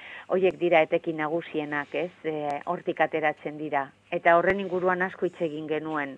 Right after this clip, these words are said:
ez? Zelan, ba, ze laguntza ematen dion heteropatriarkatuak, ba, e, kapitalismoari, mm, menpekotasun, e, sistema horretan, ba, gu, ez, e, lotzeko eta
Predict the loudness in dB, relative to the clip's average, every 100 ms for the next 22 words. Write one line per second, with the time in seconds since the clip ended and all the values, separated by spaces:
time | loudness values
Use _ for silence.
0 | -14 -10 -8 0 4 6 4 -4 -16 -16
1 | -12 2 6 8 6 4 2 2 8 8
2 | 6 -2 2 2 2 0 0 -2 2 2
3 | 2 0 -2 -2 0 0 2 2 2 0
4 | 4 4 4 2 0 0 -2 -18 -18 -6
5 | -2 0 0 0 -2 -2 -8 -8 -4 -2
6 | -2 -4 -14 _ -12 -10 -10 -10 -8 -8
7 | -2 -2 0 2 0 0 -4 -2 -2 -4
8 | -6 -8 -4 -4 0 -2 0 2 2 2
9 | 2 2 -4 -10 2 4 4 -2 0 0
10 | 0 0 0 2 0 4 2 2 0 0
11 | 2 4 6 4 2 0 2